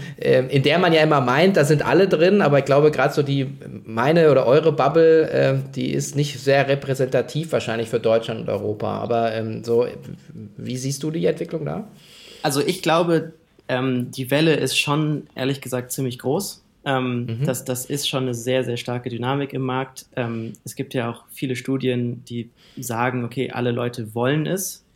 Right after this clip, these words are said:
Speaker 2: Also das sozusagen, das heißt ja noch nicht, dass sie es wirklich kaufen,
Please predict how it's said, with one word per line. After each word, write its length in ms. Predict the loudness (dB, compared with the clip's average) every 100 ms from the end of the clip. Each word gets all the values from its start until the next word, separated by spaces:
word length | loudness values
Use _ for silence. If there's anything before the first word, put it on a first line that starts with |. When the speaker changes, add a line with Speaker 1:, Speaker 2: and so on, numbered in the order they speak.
| -8
Speaker 2:
Also 160 | -6
das 180 | -4 -6
sozusagen, 600 | -6 -6 -4 -4 -4 -4
das 180 | -6 -4
heißt 220 | -4 -2
ja 60 | -4
noch 100 | -2
nicht, 240 | -4 -4
dass 140 | -6 -8
sie 80 | -10
es 180 | -10 _ _ _ -8
wirklich 320 | -8 -8 -6
kaufen, 520 | -2 -2 -2 -6